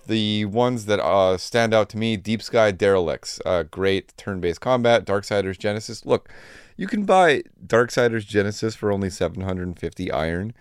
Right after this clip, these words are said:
uh, seven dollars and fifty cents.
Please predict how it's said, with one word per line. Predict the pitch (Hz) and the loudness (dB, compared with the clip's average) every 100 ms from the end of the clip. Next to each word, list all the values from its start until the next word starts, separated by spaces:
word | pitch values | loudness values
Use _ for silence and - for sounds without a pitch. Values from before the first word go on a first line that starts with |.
| _ - _ _ - | _ -20 _ _ -2
uh, | 87 85 82 80 | 2 4 4 0
seven | - 101 95 | 0 0 2
dollars | 90 90 85 | 2 2 -2
and | 82 80 | -8 -8
fifty | 85 85 | -8 -8
cents. | - 80 90 - | -10 -8 -10 -12